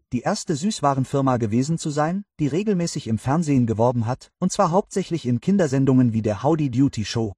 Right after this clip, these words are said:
Und natürlich wurde neunzehnhundertsiebzig zum ersten Mal einer der bekanntesten Werbespots aller Zeiten ausgestrahlt, in dem ein Kind herausfinden will, wie oft man lecken muss, um zum Tootsie-Roll-Zentrum eines Tootsie Pops zu gelangen.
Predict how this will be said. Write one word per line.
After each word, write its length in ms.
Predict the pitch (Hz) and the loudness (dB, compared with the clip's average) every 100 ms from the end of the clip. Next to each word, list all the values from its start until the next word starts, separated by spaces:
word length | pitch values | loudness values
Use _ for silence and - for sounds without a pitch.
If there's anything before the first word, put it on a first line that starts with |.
| _ | _
Und 160 | 147 | -4
natürlich 560 | 131 139 - 226 226 - | 0 -2 0 -2 -2 -2
wurde 220 | 160 147 | 0 4
neunzehnhundertsiebzig 1080 | 127 170 - 165 135 120 - 180 - 208 - | 4 2 2 2 2 2 -2 -6 -6 -8 -6
zum 160 | - 127 | -4 -2
ersten 380 | 165 196 - | -4 -4 0
Mal 220 | 127 123 123 | 2 2 0
einer 240 | 117 113 | 0 0
der 120 | 107 | 0
bekanntesten 680 | 95 98 147 196 180 - 123 | -2 -4 -4 -4 -6 -4 0
Werbespots 580 | 127 165 151 - 135 - | 0 0 -4 -4 -4 -2
aller 240 | 160 170 | -2 -2
Zeiten 460 | - 123 131 - 151 | -2 -2 0 -2 -2
ausgestrahlt, 760 | 117 113 117 - 131 185 - _ - | -2 -4 -6 -6 -4 -4 -6 _ -2
in 100 | 151 | 2
dem 140 | 151 | 2
ein 160 | 139 139 | 0 0
Kind 240 | 214 214 | 0 0
herausfinden 640 | 131 113 151 - 123 107 | 0 0 0 0 0 0
will, 240 | 101 143 165 _ - | 2 0 -2 _ -6
wie 140 | 175 | -2
oft 220 | 196 - 151 | -2 -2 0
man 120 | 123 | 2
lecken 300 | 123 185 143 | 2 0 2
muss, 380 | 123 175 - - | 2 0 -6 -8
um 180 | - 143 | -2 -2
zum 240 | - 127 117 | 0 -2 -2
Tootsie-Roll-Zentrum 1200 | 208 202 - 151 117 143 170 - 160 - 147 | -4 -6 -2 0 2 2 0 -2 -2 0 -2
eines 260 | 123 123 120 | 0 0 0
Tootsie 400 | - 175 - 165 | -4 -6 -4 -8
Pops 460 | - 170 - - - | -2 -2 -2 -8 -6
zu 120 | 113 | -2
gelangen. 440 | 104 98 98 95 | -2 -2 -4 -6